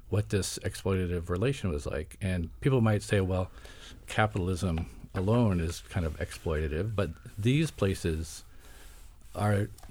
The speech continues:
so deeply and intensively exploitative and extracted. I think they're, they're sort of qualitatively different from what happened in, in other areas. And we look particularly at,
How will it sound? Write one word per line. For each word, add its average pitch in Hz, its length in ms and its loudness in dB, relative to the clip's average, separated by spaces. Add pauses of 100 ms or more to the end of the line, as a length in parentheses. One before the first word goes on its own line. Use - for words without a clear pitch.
(180)
so 120 320 6
deeply 107 600 4
and 95 140 4
intensively 87 840 0
exploitative 82 840 0
and 82 120 0
extracted. 80 760 -2
I 78 80 -2
think - 320 -4 (100)
they're, 87 220 0
they're 87 240 0
sort 117 180 2
of 95 140 2
qualitatively 95 800 0
different 78 440 -4
from 78 380 -2 (600)
what 92 160 0
happened 78 400 0
in, 76 240 -2
in 80 160 -2
other 85 260 -2
areas. 92 200 0
And 117 120 6
we 127 120 8
look 147 280 4
particularly 107 500 2
at, 98 140 2